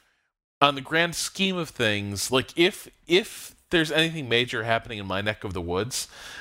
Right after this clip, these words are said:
I can't really do that much to affect the outcome. It's like that E U four thing where, like, you're kind of the minor power, but you're buddied up to a major power.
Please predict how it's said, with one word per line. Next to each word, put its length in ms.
I 120
can't 380
really 340
do 280
that 220
much 400
to 360
affect 460
the 160
outcome. 400
It's 80
like 100
that 160
E 60
U 180
four 240
thing 300
where, 100
like, 240
you're 160
kind 240
of 40
the 60
minor 300
power, 400
but 140
you're 100
buddied 360
up 180
to 180
a 20
major 300
power. 460